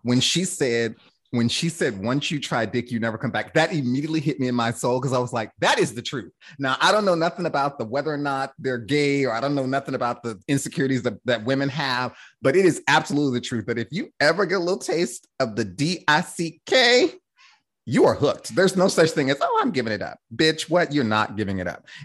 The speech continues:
And I see tons, I see ton-, I've met, I have a lot of women friends who can, who can enjoy women, who appreciate women, and who love women.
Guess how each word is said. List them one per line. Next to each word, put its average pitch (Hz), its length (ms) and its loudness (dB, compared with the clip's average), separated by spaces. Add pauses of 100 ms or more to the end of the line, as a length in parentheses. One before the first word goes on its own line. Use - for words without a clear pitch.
And 120 140 2
I 127 140 6
see 131 340 0
tons, 160 540 2
I 135 100 2
see 131 200 -4
ton-, 127 340 -6
I've 135 120 2
met, 156 200 0
I 156 60 0
have 208 160 0
a 143 40 -4
lot 139 180 0
of 139 100 -4
women 127 340 -2
friends 101 480 -8 (320)
who 147 300 6
can, 117 480 4 (460)
who 160 100 -2
can 143 160 0
enjoy 113 420 2
women, 151 320 0
who 135 140 -2
appreciate 156 600 -2
women, 139 460 -2
and 110 140 -10
who 104 200 -8
love 101 260 -2
women. 90 340 -8